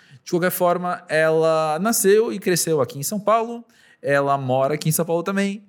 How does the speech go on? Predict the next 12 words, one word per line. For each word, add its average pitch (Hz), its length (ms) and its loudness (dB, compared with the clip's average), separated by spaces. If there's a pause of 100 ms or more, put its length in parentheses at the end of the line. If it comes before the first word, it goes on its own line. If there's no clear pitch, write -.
(260)
E 208 400 -8
ela 147 140 2
teve 151 160 -2
uma 160 140 -2
filha 131 280 0
chamada 127 280 -6
Mia 127 320 -2
aqui 135 200 -10
em 131 40 -8
São 135 160 -8
Paulo 120 180 -4
também. 156 240 -4